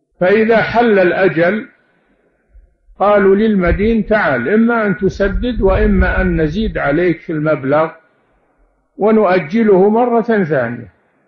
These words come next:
فإما أن يسدد عند حلول الأجل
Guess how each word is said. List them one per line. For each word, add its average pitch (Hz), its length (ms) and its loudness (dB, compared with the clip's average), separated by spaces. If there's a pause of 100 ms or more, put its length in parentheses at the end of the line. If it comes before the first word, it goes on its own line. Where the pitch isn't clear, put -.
(1600)
فإما 226 520 2
أن 202 160 4
يسدد 196 640 0
عند 160 260 -2
حلول 180 440 2
الأجل 190 680 0